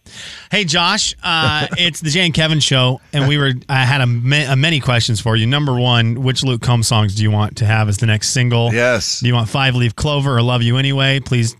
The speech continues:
Speaker 1: uh, let us know. And more importantly, do you think you will ever get a ticket to the Masters?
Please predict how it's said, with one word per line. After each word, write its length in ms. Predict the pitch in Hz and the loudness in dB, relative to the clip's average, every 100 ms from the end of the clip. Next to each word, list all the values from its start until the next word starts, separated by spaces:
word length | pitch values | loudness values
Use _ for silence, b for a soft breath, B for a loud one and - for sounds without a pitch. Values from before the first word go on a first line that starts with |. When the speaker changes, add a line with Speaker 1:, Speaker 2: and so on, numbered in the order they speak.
| - | -8
Speaker 1:
uh, 180 | 139 104 - _ | -4 -4 -6 _
let 220 | 143 127 | -4 0
us 140 | 120 104 | 0 2
know. 260 | 131 131 127 B B B B | 0 0 -2 B B B B
And 120 | 143 | 0
more 140 | 180 | 0
importantly, 380 | 214 175 185 156 | 0 0 0 0
do 100 | 131 | 2
you 240 | 135 170 220 | 2 2 0
think 340 | - 196 170 | -2 -2 0
you 220 | 147 160 | 0 0
will 180 | 156 139 - | 0 -2 -2
ever 440 | 143 151 185 190 | -2 0 -2 -2
get 280 | 185 120 147 | -4 -2 0
a 140 | 139 | 0
ticket 420 | 127 - 151 147 - - | 0 -2 -2 -4 -6 -6
to 80 | 151 | -2
the 60 | 135 | 2
Masters? 600 | 123 113 - - - | 2 2 -2 -10 -10